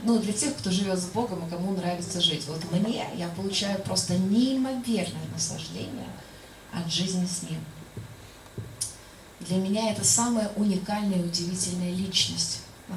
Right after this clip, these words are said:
Вот, Святой Дух, Иисус. А, есть реальные живые взаимоотношения с Ним. Есть общение в каждом дне абсолютно.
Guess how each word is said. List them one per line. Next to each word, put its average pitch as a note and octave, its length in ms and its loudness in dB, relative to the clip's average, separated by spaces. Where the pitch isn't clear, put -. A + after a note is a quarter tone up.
Вот, D#3+ 200 -6
Святой F#3+ 460 0
Дух, E3+ 240 -4
Иисус. E3 720 2
А, E3 460 -4
есть G#3 360 -2
реальные F#3+ 420 0
живые F#3 360 0
взаимоотношения F3+ 880 -2
с - 160 -4
Ним. D#3+ 240 -6
Есть F#3+ 260 0
общение F#3 640 2
в E3 140 -8
каждом G3+ 380 0
дне F3+ 320 0
абсолютно. E3 640 -2